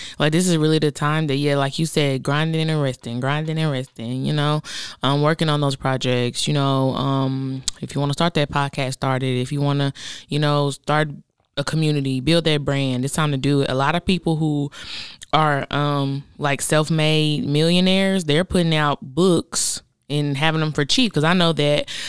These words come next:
um, if you follow B Simone, her manager, Miss Skittles, um, had a How to Build Your Brand book that's normally a hundred and ninety-nine dollars,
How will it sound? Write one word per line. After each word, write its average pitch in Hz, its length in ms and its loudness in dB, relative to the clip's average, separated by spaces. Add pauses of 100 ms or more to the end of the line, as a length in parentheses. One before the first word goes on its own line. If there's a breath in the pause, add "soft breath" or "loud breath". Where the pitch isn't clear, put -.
(160 loud breath)
um, 151 240 2
if 139 100 -2
you 185 80 2
follow 170 300 4
B 151 160 0
Simone, 147 600 2 (840)
her 175 180 4
manager, 156 600 4
Miss 151 200 0
Skittles, 151 580 0 (460 loud breath)
um, 143 420 2
had 156 380 0
a 139 480 -4 (260)
How 175 160 0
to 170 60 2
Build 156 220 2
Your 147 80 2
Brand 160 420 0
book 143 380 -2
that's 151 180 2
normally 151 460 2
a 143 60 4
hundred 156 200 4
and 151 80 2
ninety-nine 139 460 2
dollars, 151 560 2